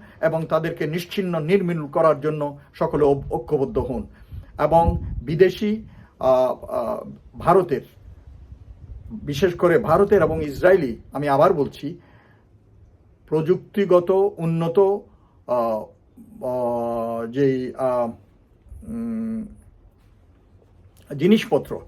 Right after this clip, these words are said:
আহ, সেই সব ডিভাইসেস, এগুলো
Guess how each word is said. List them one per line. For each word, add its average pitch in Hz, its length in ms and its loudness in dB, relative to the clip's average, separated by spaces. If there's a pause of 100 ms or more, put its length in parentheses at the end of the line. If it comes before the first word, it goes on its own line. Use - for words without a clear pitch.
(340)
আহ, 117 580 4 (760)
সেই 190 200 4
সব 185 220 4
ডিভাইসেস, 160 760 2 (220)
এগুলো 175 420 4